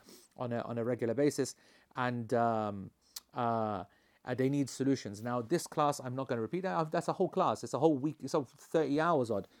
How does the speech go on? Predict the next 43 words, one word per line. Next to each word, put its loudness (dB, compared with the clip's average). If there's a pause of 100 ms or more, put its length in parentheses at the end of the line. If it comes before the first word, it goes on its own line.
(180)
You -12
can -2
go 4
and -4
watch 0
that, -4
study 0
that, -4 (180)
and -4
learn 2
from -6
it -6
properly. -4 (480)
But 8
what 8
I 8
will 12
give 2
you 4
is 4
a 2
summary, -2 (240)
and -2
that -2
is -2
that -2
the -2
majority, 4
if -2
not -2
every 2
single -4
family, -4
has -6
some -2
kind -4
of -4
problem 0 (280)
that 0 (320)
deserves, 2 (180)
um, 0 (200)
attention, -2 (420)
that 0